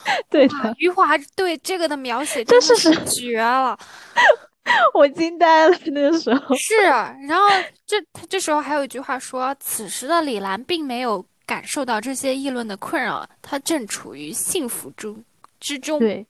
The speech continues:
Speaker 1: 所以我觉得李兰自从遇见宋凡平之后，她的幸福就开始了，就是特别是跟她前任丈夫对比。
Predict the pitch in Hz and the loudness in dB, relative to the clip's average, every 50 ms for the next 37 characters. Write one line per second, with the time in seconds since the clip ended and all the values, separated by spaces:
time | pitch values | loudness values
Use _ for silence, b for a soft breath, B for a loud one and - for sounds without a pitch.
0 | - - - - 247 262 269 247 214 - 202 196 196 - 226 - 226 B B B | -18 -8 -2 0 2 4 4 4 2 0 -2 -2 0 2 2 2 2 B B B
1 | B B _ _ _ - 254 233 220 214 202 220 247 311 277 - 226 214 247 285 | B B _ _ _ 0 2 4 4 4 4 2 2 0 0 0 0 0 0 0
2 | 247 247 226 - - 240 233 214 - 208 - 185 180 - 214 - 226 196 - - | 0 0 -2 0 -2 -2 0 0 -2 -4 -6 -8 -6 -6 -4 -2 -2 -2 -2 -2
3 | 190 190 - 170 135 151 - _ _ _ _ _ _ - - 277 247 214 202 185 | -2 -2 -2 -2 -4 -4 -8 _ _ _ _ _ _ -8 -4 -2 -2 0 0 0
4 | - 202 - - 196 185 - - - - - - - - - - - 208 196 - | 0 -2 -2 -2 -4 -4 -4 -6 -10 -10 -12 -14 -14 -16 -14 -8 -6 -6 -4 -4
5 | - 202 190 185 180 - 247 202 202 196 190 - 214 - 214 202 190 214 196 202 | -2 -2 -2 -2 -2 -2 -2 0 0 0 0 -2 -4 -4 -4 -4 -2 -2 -2 -2
6 | - 185 175 190 196 - 220 185 185 - - 202 185 - - 165 - | -2 -4 -2 -2 -2 -2 -2 -2 -2 -4 -4 -4 -4 -4 -8 -16 -18